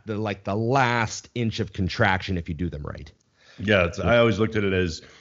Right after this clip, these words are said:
Speaker 2: you're executing that worthless exercise perfectly.
Speaker 1: Right, right. <laughs> That's just an example, right?
Speaker 2: <laughs>
Speaker 1: So it made me think about exercise selection and, you know, people that aren't, that they totally mean well, like,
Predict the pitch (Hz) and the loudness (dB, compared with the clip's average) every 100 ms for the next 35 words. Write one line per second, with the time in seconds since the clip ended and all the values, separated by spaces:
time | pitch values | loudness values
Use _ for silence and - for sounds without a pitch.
0 | _ - 101 - 123 123 110 123 117 104 | _ -2 0 2 0 -2 -2 2 4 4
1 | 98 98 101 95 101 92 - 95 - 85 | 2 2 0 2 -2 -2 -4 -4 -4 -4
2 | 82 82 90 80 78 80 80 _ _ _ | -4 -4 -6 -6 -10 -14 -18 _ _ _
3 | _ _ _ - 123 123 80 - - 170 | _ _ _ 4 6 6 2 -8 2 4
4 | - 906 932 - 170 - 190 - 226 - | 6 4 0 -2 -2 0 2 4 6 6
5 | 113 107 - - 78 _ - 104 113 143 | 4 2 -2 -10 -12 _ -10 -4 0 0
6 | - - _ - 151 143 - 202 147 - | 0 -12 _ 2 4 4 0 -14 -12 -16
7 | - - 147 160 160 143 151 147 135 127 | -12 -2 0 2 2 2 2 0 0 -2
8 | 113 117 - 117 - 104 - - 95 92 | 0 -4 -4 -6 -2 -4 -4 -4 -4 -4
9 | - 95 90 87 101 98 92 131 127 117 | -4 -2 0 -2 0 -2 2 0 2 4
10 | 101 107 104 _ _ _ 104 98 98 - | 6 4 2 _ _ _ -4 -4 -4 -8
11 | 113 135 135 - 175 160 123 113 156 170 | 2 4 4 4 4 6 4 4 4 4
12 | 90 85 98 98 | 0 0 -2 -2